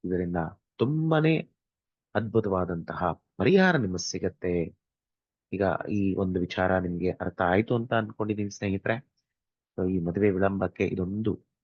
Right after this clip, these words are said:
ಆ, ತುಂಬಾ ವಿಶಿಷ್ಟವಾದಂತಹ ಇದು ತಂತ್ರ ಇರ್ತಕ್ಕಂಥ ಇದು ಪರಿಹಾರ.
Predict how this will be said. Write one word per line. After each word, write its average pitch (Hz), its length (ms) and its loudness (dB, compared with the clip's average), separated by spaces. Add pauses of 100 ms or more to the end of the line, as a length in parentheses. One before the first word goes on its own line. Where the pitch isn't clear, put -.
(140)
ಆ, 87 360 0 (640)
ತುಂಬಾ 104 200 0
ವಿಶಿಷ್ಟವಾದಂತಹ 101 1200 0 (320)
ಇದು 92 120 0
ತಂತ್ರ 143 600 -2 (760)
ಇರ್ತಕ್ಕಂಥ 98 580 -2
ಇದು 87 240 0
ಪರಿಹಾರ. 98 480 0